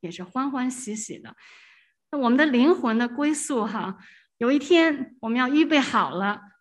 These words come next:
见神的时候呢，一个宣教士的老人给我很多感动。这个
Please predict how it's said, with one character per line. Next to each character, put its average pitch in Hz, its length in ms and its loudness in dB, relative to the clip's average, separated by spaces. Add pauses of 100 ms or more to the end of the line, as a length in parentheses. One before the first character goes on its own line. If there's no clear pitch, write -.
见 330 240 4
神 196 260 0
的 254 80 2
时 214 200 -4
候 208 180 -2
呢， 185 280 -2 (360)
一 269 140 -4
个 349 100 4
宣 320 220 4
教 302 160 6
士 302 160 -2
的 262 100 2
老 180 240 0
人 190 560 -6 (100)
给 214 140 -2
我 226 180 2
很 208 200 -2
多 185 160 -2
感 170 280 -8
动。 156 280 -8 (440)
这 349 140 0
个 254 220 2